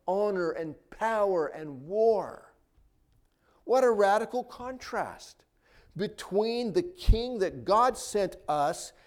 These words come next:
and the king that we choose for ourselves. The king that God sent us is a king of peace and reconciliation and rescue. God didn't send his son into our world to make war.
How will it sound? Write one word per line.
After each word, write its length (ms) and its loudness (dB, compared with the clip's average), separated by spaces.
and 160 -6
the 60 0
king 320 -8
that 120 -6
we 520 -8
choose 480 -6
for 240 -2
ourselves. 800 -4
The 80 -8
king 280 -4
that 140 -4
God 260 2
sent 260 -8
us 160 -8
is 120 -10
a 60 -8
king 300 -10
of 240 -10
peace 500 -10
and 120 -12
reconciliation 1300 -8
and 260 -14
rescue. 580 -14
God 340 4
didn't 300 2
send 320 -4
his 160 -2
son 300 -2
into 200 0
our 200 6
world 420 -2
to 120 -10
make 320 -6
war. 680 4